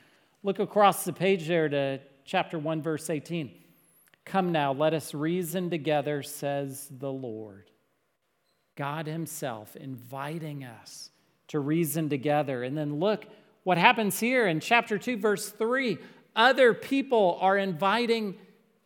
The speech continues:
different ones to come up to this mountain, to the house of the God of Jacob. And with what motivation do they go, and what do they hope to achieve there?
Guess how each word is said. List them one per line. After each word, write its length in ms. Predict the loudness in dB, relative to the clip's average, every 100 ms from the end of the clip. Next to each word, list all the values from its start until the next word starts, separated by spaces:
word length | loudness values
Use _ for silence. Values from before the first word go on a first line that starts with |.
| -4
different 420 | 0 2 0 -4
ones 640 | 0 2 2 2 -2 -4 -8
to 100 | -10
come 320 | -6 -2 2
up 300 | 2 2 -2 -18 _ _
to 300 | -6 -2 0
this 340 | 2 0 0 -2
mountain, 560 | 0 0 -2 -8 -8
to 180 | -8 -6
the 120 | -6
house 340 | -2 -2 -2 -4
of 80 | -6
the 80 |
God 320 | -2 0 0 -2
of 140 | -6
Jacob. 440 | -4 -2 -4 -8 -6
And 180 | -6 -6 -10 -20 -20 _
with 440 | -4 6 6 6 0
what 540 | 0 4 6 4 0
motivation 1040 | 2 6 6 6 4 4 4 -2 -2 -2
do 180 | 0 0
they 220 | 2 0
go, 520 | 0 2 4 4 4 0
and 220 | -4 -2
what 160 | 0 0
do 60 |
they 200 | 0 -2
hope 340 | 0 -2 -2 -6
to 200 | -4 -4
achieve 580 | -4 -6 -6 -4 -6 -4
there? 380 | -2 -2 -4